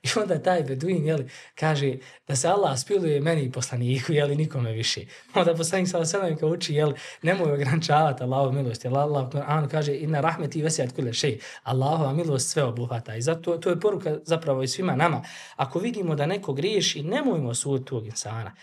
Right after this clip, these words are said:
Hajde da osudimo taj postupak i da proučimo Allahu dželešanu dovu da se taj insan popravi pa da bude, bude sutra bolji.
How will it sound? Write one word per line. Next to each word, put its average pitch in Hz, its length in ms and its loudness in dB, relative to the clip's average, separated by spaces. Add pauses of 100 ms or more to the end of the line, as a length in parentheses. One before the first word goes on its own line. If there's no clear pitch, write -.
(180)
Hajde 202 240 2
da 143 120 2
osudimo 147 460 -2
taj 127 260 -2
postupak - 440 -6 (320)
i 135 60 -4
da 135 120 2
proučimo 196 420 -2
Allahu 147 360 0
dželešanu 131 680 -2
dovu 165 320 2
da 127 120 -4
se 123 140 -6
taj 147 200 -4
insan 120 300 -6
popravi 131 540 -2
pa 117 100 -6
da 117 100 -6
bude, 120 340 -4 (260)
bude 127 220 -2
sutra 117 320 -10
bolji. 107 280 -12